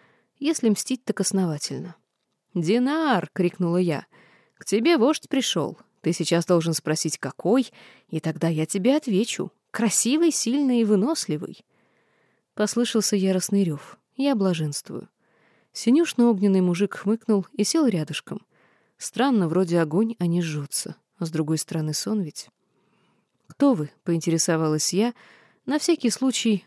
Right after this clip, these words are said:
отпуская валуны, потому что мало ли что ответит Синюшный. Вдруг мне Динар в качестве защитника понадобится. «Не вождь», — усмехаясь, ответил Синюшный. «Я элементаль синего пламени.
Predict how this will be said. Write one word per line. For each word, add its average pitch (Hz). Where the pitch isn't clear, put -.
отпуская 180
валуны, 190
потому 294
что -
мало 294
ли 185
что 170
ответит 160
Синюшный. -
Вдруг 170
мне 165
Динар 165
в -
качестве -
защитника -
понадобится. 156
«Не 247
вождь», — -
усмехаясь, 190
ответил 156
Синюшный. -
«Я 285
элементаль 277
синего 226
пламени. 185